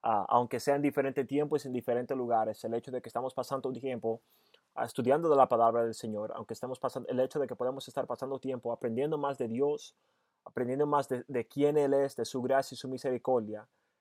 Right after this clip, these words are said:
es algo que nosotros tenemos que apreciar en cualquier tiempo en la cual nosotros estemos. Y, ah, y, y entonces en esta noche vamos a hacer eso. So, vamos a pasar un poco de tiempo, ah, en el estudio de la palabra del Señor y espero que esto sea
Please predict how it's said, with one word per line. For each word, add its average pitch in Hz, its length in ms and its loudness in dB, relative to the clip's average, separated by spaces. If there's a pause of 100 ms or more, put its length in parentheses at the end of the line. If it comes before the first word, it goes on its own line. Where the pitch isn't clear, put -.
(140)
es 123 180 -2
algo 139 220 4
que 127 80 -2
nosotros 123 380 -4
tenemos 127 320 -6
que 135 80 0
apreciar 131 400 -2
en 123 60 -6
cualquier 131 360 0
tiempo 131 240 -2
en 123 40 -2
la 117 80 -2
cual 120 160 0
nosotros 117 380 -10
estemos. 104 540 -12 (580)
Y, 139 240 6
ah, 131 200 8
y, 143 180 0
y - 20 2
entonces 147 360 0
en 135 140 0
esta 160 260 2
noche 147 260 0
vamos 123 260 0
a 127 40 -2
hacer 120 220 0
eso. - 280 -2
So, - 180 -10
vamos 123 220 -2
a 135 80 -4
pasar 127 260 0
un 127 120 -4
poco 151 200 4
de 170 120 2
tiempo, 113 400 -4 (480)
ah, 113 200 0
en 120 120 0
el 113 80 -4
estudio 139 580 2
de 120 140 0
la 120 100 4
palabra 113 340 4
del 120 140 -4
Señor 110 500 -4
y 120 120 -4
espero 139 420 2
que 127 140 0
esto 123 200 -4
sea 131 400 -2